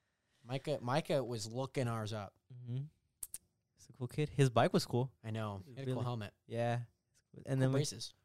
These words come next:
Speaker 2: and then we learned a new term. What was it? The King's Gambit.
Speaker 1: Yeah, Queen's,
Speaker 2: Queen
Speaker 1: um, castling. Queen, Queen castling.
Speaker 2: Queen castling?
Speaker 1: Yeah.
Speaker 2: I think I wrote it down.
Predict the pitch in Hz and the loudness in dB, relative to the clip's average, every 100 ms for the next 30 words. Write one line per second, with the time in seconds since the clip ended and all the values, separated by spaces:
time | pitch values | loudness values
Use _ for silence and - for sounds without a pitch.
0 | _ _ _ _ - - 135 147 143 147 | _ _ _ _ -20 -4 2 4 6 6
1 | 147 143 143 - 135 135 156 196 196 143 | 4 4 0 0 0 4 4 4 2 0
2 | - 151 147 135 127 123 131 131 117 - | 0 -2 0 0 0 2 2 2 0 -6
3 | 139 156 170 131 - - - 170 175 139 | 0 6 6 6 0 -8 0 4 4 4
4 | - 156 143 123 110 143 143 - 117 104 | 0 2 2 0 0 2 4 2 -4 -8
5 | - 139 139 110 _ _ 160 147 131 123 | -8 -6 -6 -6 _ _ -6 -4 0 2
6 | 127 110 104 104 - 131 - 139 - 156 | 0 -4 -12 -14 -20 -16 -8 -8 -6 -8
7 | 160 _ _ _ 104 101 95 - - 180 | -8 _ _ _ -4 -2 -4 -6 -12 -16
8 | 180 107 165 143 123 | -16 -12 -12 -12 -18